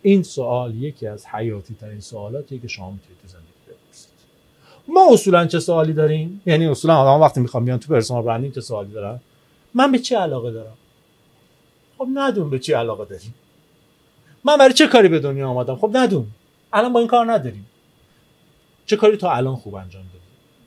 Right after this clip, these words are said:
چه کاری آدم‌ها به خاطرش پول دادن؟ چه فرصتایی داری؟ می‌خوام یه ذره این فرصت‌ها رو باز کنم. بعضن آدما فکر می‌کنن فرصت‌ها چیزیه که همینطوری تو آینده تو این رویه میره. انگار دارن آینده پژوهی می‌کنن. مثلاً فرض بگیر تو میگی که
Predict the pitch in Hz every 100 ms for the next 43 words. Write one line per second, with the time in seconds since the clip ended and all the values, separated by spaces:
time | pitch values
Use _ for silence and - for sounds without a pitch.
0 | _ - 156 151 123 110 117 113 - 131
1 | - 202 220 262 233 _ _ - 330 226
2 | 170 - 139 139 131 120 123 196 226 311
3 | 294 277 254 180 165 160 185 180 143 110
4 | - - 98 - _ _ - - - 247
5 | 262 302 220 196 208 226 226 156 135 135
6 | 127 - 143 135 147 143 185 175 196 156
7 | 127 131 131 170 139 127 135 147 131 123
8 | 135 120 135 135 143 143 117 113 113 170
9 | 160 107 139 151 196 175 185 185 147 117
10 | 120 120 110 113 98 - 92 - _ -
11 | 151 156 151 156 139 123 110 110 151 127
12 | 131 107